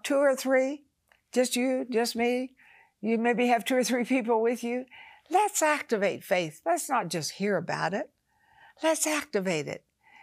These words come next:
So, put your hands out. You know, Jesus even said that believers would lay hands on the sick and they would recover. What's in our hands?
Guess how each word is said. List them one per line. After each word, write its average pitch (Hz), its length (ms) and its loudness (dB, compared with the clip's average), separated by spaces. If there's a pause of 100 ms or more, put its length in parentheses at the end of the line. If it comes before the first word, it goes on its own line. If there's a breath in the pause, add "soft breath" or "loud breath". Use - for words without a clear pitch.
(140 loud breath)
So, 247 540 2 (840 soft breath)
put 349 260 2
your 285 120 2
hands 208 380 -2
out. - 260 -8 (1160 soft breath)
You 302 180 2
know, 294 240 2 (320)
Jesus 277 540 2
even 170 300 -2
said - 360 -2 (260)
that 170 180 0
believers 180 540 0
would 170 120 0
lay 165 200 0
hands 175 240 -2
on 156 120 -4
the 139 100 -6
sick 233 460 0
and 151 160 -6
they 156 120 -4
would 156 180 -6
recover. 190 580 -6 (580 soft breath)
What's 403 260 2
in 302 120 2
our 214 200 2
hands? 165 680 -6